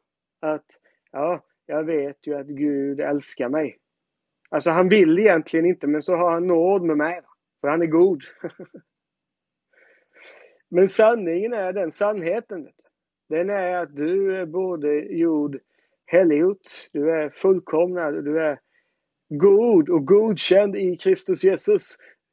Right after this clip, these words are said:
Du förtjänar Faderns kärlek, du förtjänar Faderns tröst. Och därför så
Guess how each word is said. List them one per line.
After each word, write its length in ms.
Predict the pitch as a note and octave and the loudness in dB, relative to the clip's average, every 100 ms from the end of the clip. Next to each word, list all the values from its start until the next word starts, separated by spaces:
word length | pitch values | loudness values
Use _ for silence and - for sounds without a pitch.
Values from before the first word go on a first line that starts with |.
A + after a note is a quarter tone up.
| - | -2
Du 180 | G3+ | 0
förtjänar 1040 | G3+ A3+ - G3+ G#3+ A#3+ A#3+ A3 F3 D3+ E3 _ | 0 -4 0 4 4 2 0 -4 -2 -4 -8 _
Faderns 440 | G3 G3 D#3 D3+ | -4 -2 -2 -4
kärlek, 480 | - F#3 E3 F#3+ D3+ | -4 -4 -4 -4 -8
du 100 | F3 | -10
förtjänar 640 | E3+ G3+ A3 F#3+ D#3+ F#3 E3+ | -10 -6 -2 0 0 -4 -8
Faderns 420 | G3+ F3 E3 E3+ | -6 -4 -6 -8
tröst. 480 | A3+ F#3+ - - _ _ _ _ _ _ _ _ _ _ _ _ _ _ _ _ _ _ _ _ _ _ _ _ _ _ _ _ - | -12 -14 -18 -20 _ _ _ _ _ _ _ _ _ _ _ _ _ _ _ _ _ _ _ _ _ _ _ _ _ _ _ _ -4
Och 120 | G3 | 0
därför 240 | A3 G3+ | 2 0
så 340 | F#3+ A#3 G#3 | 0 4 4